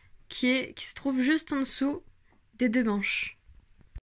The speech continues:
Vous venez tracer une ligne juste en dessous des bras ou découper directement si vous êtes sûr de vous. Pour ma part, j'ai tracé une ligne avec un stylo blanc.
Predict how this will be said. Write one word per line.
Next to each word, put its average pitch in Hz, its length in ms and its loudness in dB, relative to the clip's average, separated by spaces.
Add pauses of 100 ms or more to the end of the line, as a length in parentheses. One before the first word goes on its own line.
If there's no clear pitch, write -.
(640)
Vous 254 100 2
venez 254 260 4
tracer 240 360 0
une 214 200 4
ligne 226 360 2
juste 254 320 0
en 320 60 2
dessous 294 200 -2
des 247 140 2
bras 220 360 2 (320)
ou 247 120 2
découper 240 400 2
directement 247 720 2
si - 200 -4
vous 254 140 2
êtes 233 140 0
sûr 277 180 0
de 269 80 6
vous. 220 220 0 (1600)
Pour 262 80 2
ma 247 200 4
part, 202 260 -2
j'ai 226 120 0
tracé 247 300 -4
une 220 180 4
ligne 269 440 2
avec 247 320 0
un 240 80 -2
stylo 247 320 -2
blanc. 220 240 -2